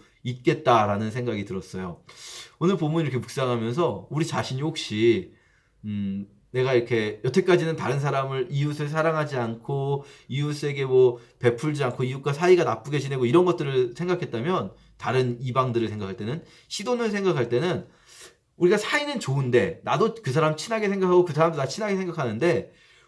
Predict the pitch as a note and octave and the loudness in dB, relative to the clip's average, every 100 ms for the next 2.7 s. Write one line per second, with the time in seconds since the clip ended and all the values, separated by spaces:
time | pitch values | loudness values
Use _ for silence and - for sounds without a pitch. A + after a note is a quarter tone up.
0 | - - - C#4 A#3+ E3 - - B2 A#2 | -14 -6 -4 0 2 2 0 0 2 2
1 | A#2 B2 G#2+ - - - C#3 B2+ C3 C#3+ | 4 2 0 -8 -18 -10 -6 -4 -2 -2
2 | C#3 C3 C3+ A2 G#2+ A#2 F#2 | -2 -2 -2 -2 0 0 0